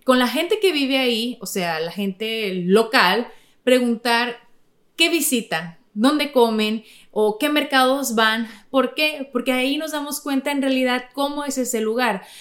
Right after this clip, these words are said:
Hay muchísimos lugares, eh, donde sí, obviamente, si es a lo mejor un museo o algún,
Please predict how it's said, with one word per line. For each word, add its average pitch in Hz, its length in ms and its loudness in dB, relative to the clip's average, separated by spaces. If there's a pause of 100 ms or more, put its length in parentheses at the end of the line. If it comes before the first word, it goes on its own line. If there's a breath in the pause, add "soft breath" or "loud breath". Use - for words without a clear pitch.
(140 loud breath)
Hay 294 140 -2
muchísimos 311 640 -4
lugares, 262 640 -2
eh, 214 200 0
donde 214 640 -2 (200)
sí, 339 600 0 (100)
obviamente, 254 640 2
si 220 260 0
es 190 180 -2
a 226 60 0
lo 226 100 0
mejor 190 380 -4
un 185 80 -4
museo 240 600 2
o 185 760 -2
algún, 196 800 -2